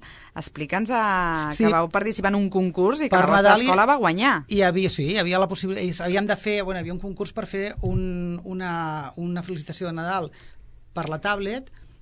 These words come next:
Speaker 2: i, bueno, la guanyadora de Catalunya va ser la ta-, va ser la, la Magda, i, bueno, ella ens
Speaker 1: Felicitats!
Speaker 2: <laughs>
Speaker 1: A veure, explica'ns, t'esperaves que guanyaries aquest projecte i,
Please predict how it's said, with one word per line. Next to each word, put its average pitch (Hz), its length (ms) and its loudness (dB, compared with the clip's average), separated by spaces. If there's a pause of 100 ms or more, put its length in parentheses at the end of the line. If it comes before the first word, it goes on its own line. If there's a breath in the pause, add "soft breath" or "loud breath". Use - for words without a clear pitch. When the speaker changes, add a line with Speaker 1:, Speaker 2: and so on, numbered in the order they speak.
(120)
Speaker 2:
i, 202 200 -4
bueno, 175 180 -6
la 175 100 -6
guanyadora 165 480 -6
de 185 80 -6
Catalunya 180 400 -8
va 190 80 -10
ser 170 160 -10
la 156 60 -10
ta-, 165 180 -8 (100)
va 156 120 -8
ser 175 180 -10
la, 156 160 -6 (1300 soft breath)
la 156 120 -4
Magda, 196 480 -2 (960)
i, 151 380 -8
bueno, 147 240 -10
ella 156 160 -8
ens 156 80 0
Speaker 1:
Felicitats! 165 760 0 (100)
Speaker 2:
<laughs> - 100 0
Speaker 1:
A 180 140 8
veure, 208 180 6
explica'ns, 226 560 -2
t'esperaves 175 640 2
que 233 80 0
guanyaries 180 480 2
aquest 165 160 -6
projecte 180 480 -2
i, 240 140 0